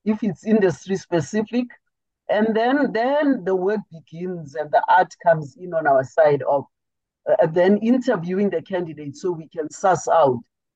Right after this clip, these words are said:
uh, what, what are their aspirations and are they aligned with what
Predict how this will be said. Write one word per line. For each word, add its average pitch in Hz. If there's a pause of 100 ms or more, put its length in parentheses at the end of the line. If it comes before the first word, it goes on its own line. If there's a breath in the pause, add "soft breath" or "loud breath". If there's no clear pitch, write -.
(280)
uh, 160
what, 165
what 214
are 269
their 170
aspirations 147
and 143
are 143
they 175
aligned 143
with 143
what 135